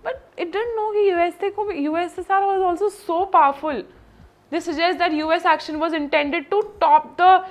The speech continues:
stop the Soviet Union from making military and political gains। उसे डराना चाहता था, but ऐसा कुछ कॉन्क्रीट एविडेंस नहीं है, कुछ ऐसे सपोर्ट नहीं कर पा रहे कि पता हो इस बारे में।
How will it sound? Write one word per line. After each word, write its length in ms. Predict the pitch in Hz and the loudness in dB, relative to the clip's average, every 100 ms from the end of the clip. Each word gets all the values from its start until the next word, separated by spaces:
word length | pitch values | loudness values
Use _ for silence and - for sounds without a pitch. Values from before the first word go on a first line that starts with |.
| - - | -16 -20
stop 520 | - 392 339 277 233 | -8 -2 0 -2 0
the 120 | 349 | -2
Soviet 380 | - 339 285 320 | 0 -4 -4 -4
Union 260 | 311 311 | -4 -6
from 260 | 302 330 294 | -4 -4 -2
making 320 | 285 285 294 | -4 -4 -4
military 420 | 277 269 262 262 202 - _ - | -2 -2 -4 -8 -8 -14 _ -4
and 200 | 285 277 | -4 -2
political 440 | 302 262 302 285 240 | -4 -4 -2 -2 0
gains। 280 | 254 226 - - - - | -4 -6 -10 -20 -20 -8
उसे 160 | 277 | -4
डराना 440 | 330 262 269 285 294 | 0 6 6 6 2
चाहता 240 | 269 247 | 0 0
था, 160 | 220 220 | -2 0
but 120 | 320 | 0
ऐसा 240 | 320 311 359 | -2 -2 -2
कुछ 280 | 370 - - - _ - - - 233 | -4 -8 -18 -20 _ -20 -20 -20 -8
कॉन्क्रीट 420 | 302 302 294 349 339 | -2 -2 2 0 2
एविडेंस 440 | 302 320 302 - | 0 -2 -4 -8
नहीं 260 | 254 294 294 | -6 -4 -4
है, 340 | 208 208 214 208 | -4 -6 -8 -10
कुछ 180 | 254 262 | -10 -6
ऐसे 300 | 240 254 269 | -8 -8 -8
सपोर्ट 540 | 294 - 254 277 277 | -8 -4 -4 -4 -8
नहीं 180 | 254 285 | -10 -6
कर 120 | 302 - | -6 -4
पा 100 | 196 | -4
रहे 180 | 190 226 | -4 -8
कि 260 | 254 277 269 - _ _ | -8 -10 -10 -16 _ _
पता 220 | 240 233 269 | -4 -2 0
हो 120 | 254 | -2
इस 100 | 196 | 0
बारे 240 | 196 190 | -2 -2
में। 180 | 196 | -6